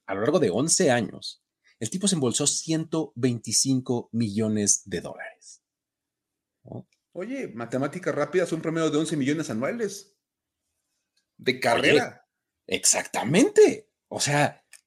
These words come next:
Speaker 1: pero para nada despreciable, ¿no? Entonces, es, eh, un gran ejemplo de cómo un tipo súper dominante en el campo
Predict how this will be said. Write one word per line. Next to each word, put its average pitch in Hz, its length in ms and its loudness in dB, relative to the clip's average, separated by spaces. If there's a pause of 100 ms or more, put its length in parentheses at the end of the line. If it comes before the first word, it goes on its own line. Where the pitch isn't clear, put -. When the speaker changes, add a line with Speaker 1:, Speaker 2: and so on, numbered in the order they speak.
(420)
Speaker 1:
pero 107 380 2
para 101 340 2
nada 143 640 4
despreciable, 120 800 2
¿no? 127 120 2
Entonces, 185 380 -2 (220)
es, - 180 -10
eh, - 180 -18
un 135 180 2
gran 151 200 6
ejemplo 151 320 0
de 117 100 0
cómo 139 160 0
un 139 60 0
tipo 127 200 -4
súper 233 400 4
dominante 175 400 0
en 160 80 0
el 127 100 0
campo 202 480 2